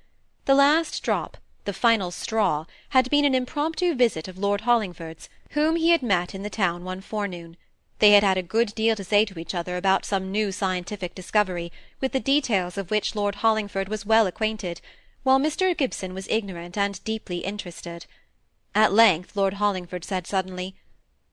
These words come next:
"Gibson, I wonder if you'd give me some lunch? I've been a good deal about since my seven o'clock breakfast, and I'm getting quite ravenous." Now Mister Gibson was only too much pleased to show hospitality to one whom he liked and respected so much as Lord Hollingford,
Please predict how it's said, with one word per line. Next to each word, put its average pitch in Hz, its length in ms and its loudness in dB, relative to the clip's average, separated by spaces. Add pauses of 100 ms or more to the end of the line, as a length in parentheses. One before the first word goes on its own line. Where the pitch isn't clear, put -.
(140)
"Gibson, 208 440 0
I 302 100 4
wonder 330 260 0
if 339 140 0
you'd 277 140 -2
give 254 120 0
me 220 120 -2
some 202 180 -6
lunch? - 460 0 (220)
I've 190 140 0
been 220 140 -2
a 196 40 -2
good 262 280 0
deal 185 180 0
about 156 300 0
since 190 220 -8
my 196 160 2
seven 185 280 -2
o'clock - 300 -6
breakfast, - 420 -4
and 214 120 -2
I'm 233 160 2
getting 285 240 -2
quite 330 280 0
ravenous." 196 600 -4 (1080)
Now 214 100 2
Mister 240 260 -2
Gibson 202 360 0
was 175 140 -6
only 185 220 -6
too - 220 -4
much 220 320 -4
pleased 175 500 -6
to 202 80 -6
show 196 200 0
hospitality 190 800 2
to - 120 -8
one 196 260 0
whom 196 180 -8
he 190 140 -6
liked 190 400 2
and 180 180 -4
respected 190 600 -4
so 202 140 -4
much 202 260 -4
as 180 140 -8
Lord 185 220 -4
Hollingford, 202 520 -2